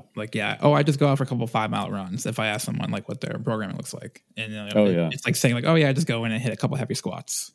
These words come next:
Speaker 1: which,
Speaker 2: Yeah.
Speaker 1: again, like, and that might work for a while, but if you're having problems or you wanna progress, then that's when programming comes into, into question.
Speaker 2: So I think that answers, the next question was, "Does heel striking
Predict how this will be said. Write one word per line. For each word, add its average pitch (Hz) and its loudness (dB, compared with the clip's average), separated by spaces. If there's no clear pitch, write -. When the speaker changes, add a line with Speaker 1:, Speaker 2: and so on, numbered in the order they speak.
Speaker 1:
which, - 0
Speaker 2:
Yeah. - 8
Speaker 1:
again, 117 2
like, 127 0
and 175 6
that 185 6
might 185 6
work 127 2
for - -6
a - -4
while, - -2
but 101 -4
if - -4
you're 113 -6
having 110 -2
problems 113 0
or 104 -6
you 101 -8
wanna 110 -10
progress, 110 -4
then - -6
that's - -8
when - -4
programming 107 -2
comes - -4
into, 113 -4
into - 0
question. - -4
Speaker 2:
So 110 4
I 107 6
think 147 4
that 185 6
answers, 92 4
the 110 6
next 117 4
question 113 6
was, 101 4
"Does 90 2
heel 113 6
striking 95 4